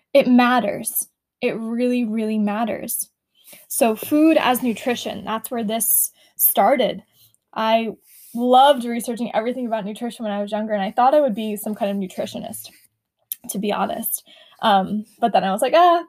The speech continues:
it doesn't excite me anymore." <laughs> Um, this led me to Ayurveda. First of all, I was like, "Oh, cool, a personality quiz. I'm excited." This was maybe in high school that I found Ayurveda.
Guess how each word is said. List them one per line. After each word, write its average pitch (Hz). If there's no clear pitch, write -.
it 320
doesn't 330
excite -
me 202
anymore." 208
<laughs> 262
Um, 214
this 247
led 254
me 277
to 285
Ayurveda. 262
First 277
of -
all, 202
I 202
was 220
like, 247
"Oh, 392
cool, 415
a 269
personality 320
quiz. 214
I'm 359
excited." 233
This 240
was 294
maybe 226
in 202
high -
school 330
that 294
I 302
found 311
Ayurveda. 320